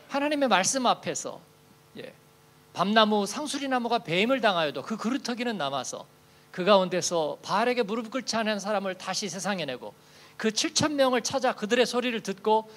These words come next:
그들과 함께 성령의 띠로 엮이어서 "하나님의 나라를 너희가 다시 이루어내라." 주님 우리 이렇게 부탁하시는 거예요. 그리고 거기에 순종하고 고백하는 사람을 주님은 잊지 못하시고 그들에게 특혜를 베푸시는 것입니다.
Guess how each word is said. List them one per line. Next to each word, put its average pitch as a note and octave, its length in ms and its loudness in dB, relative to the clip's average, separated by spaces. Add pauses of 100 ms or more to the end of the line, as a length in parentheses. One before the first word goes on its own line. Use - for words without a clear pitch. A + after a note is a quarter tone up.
(160)
그들과 A#3 420 2
함께 G#3 340 2
성령의 C#4 460 -2
띠로 A3 260 0
엮이어서 D3+ 580 -4 (260)
"하나님의 D#4+ 420 -2
나라를 A3+ 320 0
너희가 F3 260 0
다시 E3+ 280 -6
이루어내라." D3 420 -2
주님 A3+ 240 -4
우리 G3+ 100 2
이렇게 G3 180 -2
부탁하시는 F3 560 -6
거예요. A2+ 300 -6 (840)
그리고 G#3+ 280 4
거기에 G3 260 2
순종하고 B3 680 4
고백하는 A3+ 480 4
사람을 G3+ 360 0
주님은 G3 360 -4
잊지 G3+ 320 -2
못하시고 C#3+ 720 -4
그들에게 F#3 500 -4 (180)
특혜를 B3 680 -2 (360)
베푸시는 F3 440 -10
것입니다. A#2 460 -12